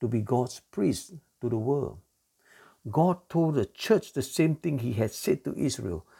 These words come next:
"Because God's purposes are eternal." The apostles Peter wrote, "You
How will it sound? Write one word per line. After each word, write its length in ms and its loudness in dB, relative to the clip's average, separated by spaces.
"Because 600 0
God's 380 0
purposes 800 0
are 320 0
eternal." 680 2
The 160 -2
apostles 760 0
Peter 380 2
wrote, 380 0
"You 480 6